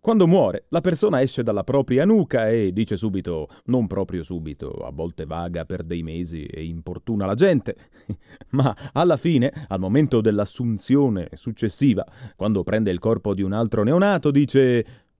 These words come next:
"Ora basta, io non so". Che stupido! <laughs> Finché non capita tra le mani di un auditor che gli chiede: "Che cos'ha la tua gamba?" E lui risponde, senza pensare, se sta ricevendo auditing da molto tempo:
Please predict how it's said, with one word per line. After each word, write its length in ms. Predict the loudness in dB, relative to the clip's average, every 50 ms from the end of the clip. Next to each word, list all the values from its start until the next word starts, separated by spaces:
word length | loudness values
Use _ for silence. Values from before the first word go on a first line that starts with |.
| _ _
"Ora 200 | 2 4 4 4
basta, 360 | 2 2 0 -2 -6 -14 -18 -18 _ _ _ _ _ _ _ _
io 400 | _ 4 6 6 6 4 2 -2 _ _
non 320 | 2 4 4 4 4 2
so". 240 | -2 -6 -12 -12 -12 _ _ _ _ _ _ _ _ _ _ _ _ _ _ _ _ _ _
Che 320 | -18 -10 -4 0 0 0
stupido! 960 | 0 -2 -8 -20 -20 _ _ _ 8 8 8 6 4 -2 -4 -4 -4 -10 -10 -12 -20 -20 _ _ _ _ _ _ _
<laughs> 480 | _ -12 -12 -12 _ _ -16 -16 -16 _ _ _ _ _ _ _ -20 -20 -20 -20 -20 -20 _ _ _ _ _ _ _
Finché 360 | _ 2 4 4 6 6 6 4
non 180 | 6 4 2
capita 420 | 2 2 0 0 2 2 2 2 2
tra 140 | 2 2
le 140 | 2 2 2
mani 240 | 2 2 2 2 2
di 100 | 2 4
un 140 | 4 4 4
auditor 460 | 4 4 4 2 4 4 4 2 2
che 180 | 0 -2 -2 -2
gli 120 | -2 -6
chiede: 600 | -4 -2 -2 -2 -2 -2 -4 -4 -4 -6 -8 -10 -14 _ _ _ _ _ _
"Che 140 | _ -2 0
cos'ha 280 | 2 2 2 4 4 2
la 100 | 2 0
tua 160 | 0 -2 -2
gamba?" 360 | -2 -4 -4 -4 -4 -6 -8 _ _ _ _ _ _ _ _ -2
E 40 | 0
lui 180 | 2 2 2 0
risponde, 560 | -2 -4 -4 -4 -4 -4 -4 -4 -6 -10 -12
senza 320 | -12 -12 -12 -10 -10 -10
pensare, 540 | -10 -8 -10 -8 -6 -4 -4 -4 -4 -6 -8 -12
se 160 | -14 -14 -14
sta 160 | -12 -12 -14
ricevendo 520 | -14 -12 -14 -14 -12 -12 -10 -8 -8 -8 -8
auditing 480 | -8 -8 -8 -10 -10 -10 -12 -10 -10
da 100 | -10 -12
molto 260 | -10 -10 -8 -6 -4
tempo: 300 | -4 -2 -4 -4 -6 -10